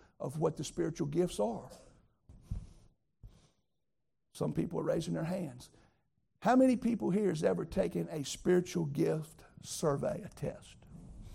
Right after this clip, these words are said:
How many of you would say it was pretty accurate? Raise your hand. Tonight, I'm gonna show you how to take a spiritual gift test. Now, that don't mean that's exactly your spiritual, but it's gonna point you.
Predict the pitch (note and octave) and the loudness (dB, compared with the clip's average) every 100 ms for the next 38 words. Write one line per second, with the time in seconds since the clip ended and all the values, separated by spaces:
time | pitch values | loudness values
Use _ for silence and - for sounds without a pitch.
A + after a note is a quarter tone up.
0 | - - - - - - - _ _ _ | -16 -16 -16 -18 -20 -20 -20 _ _ _
1 | _ _ - F#3 G3 F#3+ F#3+ F3 D#3+ D#3+ | _ _ 0 2 4 6 4 4 2 0
2 | - E3+ D#3+ D3+ C#3+ - D#3+ D#3 B2+ A2+ | 4 4 4 -2 -6 -4 -2 -2 -4 -6
3 | - F3 - - D#3+ - - A#2 - - | -10 -16 -18 -8 -2 -2 -4 -8 -8 -8
4 | - - - - - - - - - _ | -12 -12 -10 -10 -12 -16 -20 -20 -20 _
5 | - - F3+ E3+ G3 F3 - - D#3+ E3 | -20 2 6 10 10 10 6 0 -2 0
6 | E3 C#3 F#3+ F3 E3+ D#3+ D#3+ - D3+ C#3 | 0 0 6 6 6 0 -2 -2 -4 -4
7 | - E3+ D3 C#3+ C#3 D#3+ - - D#3 - | -4 -2 -2 -2 0 0 -2 -4 -4 -4
8 | - E3 G#3+ A#3 G#3 G3+ F3 F#3+ E3 D3 | -4 0 2 4 4 4 2 0 2 0
9 | D#3 - - A#2 E3+ F3 D3 C#3 - B2 | -2 -6 -2 4 6 6 2 0 -2 -4
10 | D#3+ C3+ C#3+ - C#3 - - D3+ C#3 - | -4 -4 -4 -4 -6 -6 -6 -4 -6 -10